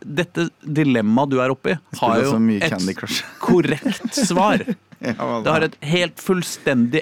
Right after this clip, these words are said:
Speaker 1: enkelt og ukomplisert og korrekt svar. Det beste for deg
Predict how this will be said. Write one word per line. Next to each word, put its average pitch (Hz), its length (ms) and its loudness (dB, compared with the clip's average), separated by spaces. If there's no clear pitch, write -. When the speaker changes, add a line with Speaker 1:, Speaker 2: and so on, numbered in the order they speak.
Speaker 1:
enkelt 135 600 -2
og - 80 -6
ukomplisert 131 580 0
og 147 80 -6
korrekt 131 340 -4
svar. - 220 -6
Det 156 180 -2
beste - 640 -4
for 143 160 -2
deg 175 340 -2